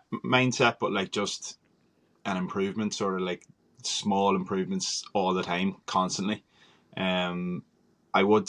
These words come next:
I would, if someone came to me and said that, I'd probably just say it's, it's a lazy, a lazy mindset, a lazy approach, um, and it's probably just an easy, an easy out, to be honest. Um,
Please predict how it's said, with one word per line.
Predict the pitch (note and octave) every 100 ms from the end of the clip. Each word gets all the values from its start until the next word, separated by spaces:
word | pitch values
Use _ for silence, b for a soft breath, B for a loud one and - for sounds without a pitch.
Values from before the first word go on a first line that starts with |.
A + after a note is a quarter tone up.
| -
I | G2+
would, | G#2 G2+ F#2+ -
if | G#2+ -
someone | A2 G#2+
came | G#2 G2+
to | G2
me | F#2+
and | F#2+
said | G2 F2+
that, | F#2 F#2+
I'd | -
probably | F#2+ F#2
just | F#2 -
say | F#2 F2+
it's, | - -
it's | - -
a |
lazy, | F#2 F2+ F2 F2+ F2+
a | F2+
lazy | F2+ F2+ F2
mindset, | F2 F2+ F#2+ F2+
a |
lazy | F2+ F2+ F2+
approach, | E2+ F2+ F#2 - - b b b b -
um, | F2+ F2 F2 F2 F2 E2+ F#2 _ _ -
and | F2 E2+ E2 D#2+ - - - _ _ _ _ -
it's | F#2+
probably | - F#2 F2
just | F2 F2 E2
an |
easy, | F2+ D#2+ E2+ F2+
an | F2+
easy | F#2+ F2 F2+
out, | F2 F#2+
to | F#2+
be | F#2
honest. | F#2 - - - B B B B G2
Um, | F#2+ F#2+ F#2 F2+ F2+ F2+